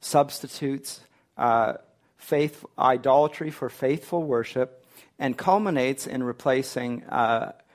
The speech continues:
God-ordained marital fidelity with all manner of sexual licentiousness. And it reaches its horrible conclusion in Jeremiah's prophecy.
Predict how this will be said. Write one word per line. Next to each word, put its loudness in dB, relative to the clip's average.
God-ordained 2
marital 0
fidelity 0
with -6
all 2
manner -2
of -8
sexual -4
licentiousness. -6
And 2
it 2
reaches 2
its 2
horrible 4
conclusion -6
in -2
Jeremiah's 0
prophecy. -2